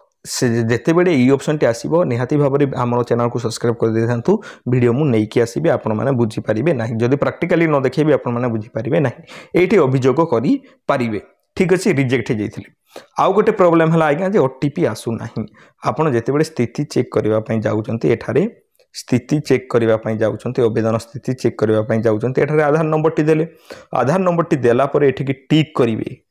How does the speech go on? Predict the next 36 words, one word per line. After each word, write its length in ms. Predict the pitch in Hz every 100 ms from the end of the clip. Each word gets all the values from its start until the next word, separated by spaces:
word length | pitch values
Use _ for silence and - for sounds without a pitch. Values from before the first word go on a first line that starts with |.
| -
ମନେ 300 | 131 131 143
ରଖନ୍ତୁ, 280 | 117 117 117
ଏଠି 140 | 120
ଟିକ୍ 320 | 117 147 147
କରିବେ, 260 | 160 165 202
ତାପରେ 380 | - 139 156 156
ଲଗ୍ଇନ୍ 360 | 123 117 117
ବାଲା 180 | 113 113
ଅପସନରେ 340 | 113 - 120
କ୍ଲିକ୍ 280 | - 123 107 -
କରିବେ। 260 | - - - _ _ - - - - -
ତ 120 | 226 233
ବେଳେ 380 | 135 120 143 190
ବେଳେ 180 | 202 196
କ'ଣ 220 | 156 139
ହେଉଛି, 400 | 139 117 - 208
ଆଜ୍ଞା, 220 | 120 127
ଦେଖନ୍ତୁ, 460 | 123 110 120 127 208
ସୁଭଦ୍ରା 720 | - 120 123 156 151 180 233 - - - -
ଏଇ 420 | 123 127 139 160 151 135
ୱେବସାଇଟରେ 720 | 131 127 127 - 175 165 190
ବହୁତ 640 | 135 120 127 147 180 180
ଲୋକ 720 | 131 123 120 120 175 202 - _
ଏକା 260 | 123 - 135
ବେଳକେ 280 | 135 - 180
ଟ୍ରା-, 280 | - 110 135 -
ଟ୍ରାଏ 200 | 117 104
କରୁଛନ୍ତି। 520 | - 107 - - - _ _ - - -
ତ 80 | -
ଏକା 260 | 120 - 170
ବେଳକେ 300 | 202 190 190
ଯେହେତୁ 260 | 165 170 165
ଟ୍ରାଏ 260 | 147 135
କରାହେଉଛି, 600 | 147 117 120 143 127 -
ଆଜ୍ଞା, 200 | 117 131
ଦେଖନ୍ତୁ, 540 | 147 117 123 123 214